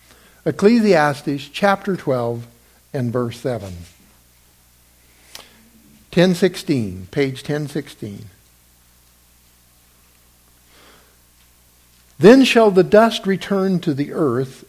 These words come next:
as it was, and the spirit shall return unto God who gave it."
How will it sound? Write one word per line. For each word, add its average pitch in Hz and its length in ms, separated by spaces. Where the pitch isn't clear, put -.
as 147 240
it 123 160
was, 120 680
and 170 160
the 165 120
spirit 220 600
shall 165 200
return 180 680
unto 151 300
God 123 600
who 135 220
gave 127 340
it." 98 200